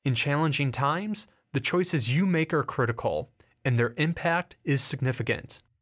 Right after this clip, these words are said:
Help slow the spread of the coronavirus. Visit coronavirus dot gov for the latest information from the C D C. That's coronavirus dot gov.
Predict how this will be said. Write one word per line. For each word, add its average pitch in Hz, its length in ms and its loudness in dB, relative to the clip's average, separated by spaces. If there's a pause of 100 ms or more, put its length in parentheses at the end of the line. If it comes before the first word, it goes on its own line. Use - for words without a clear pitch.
(140)
Help 185 300 0
slow 170 320 2
the 156 100 -4
spread 139 640 0
of 151 140 -2
the 165 80 -2
coronavirus. 113 1000 0 (560)
Visit 147 480 2
coronavirus 165 880 0
dot 143 280 0
gov 135 400 0 (240)
for 151 120 -2
the 127 140 0
latest 160 360 2
information 165 640 0
from 139 180 -2
the 113 80 2
C 143 240 2
D 156 140 0
C. 104 460 0 (500)
That's 131 380 0 (180)
coronavirus 156 1040 0 (160)
dot 127 260 -2
gov. 113 520 -2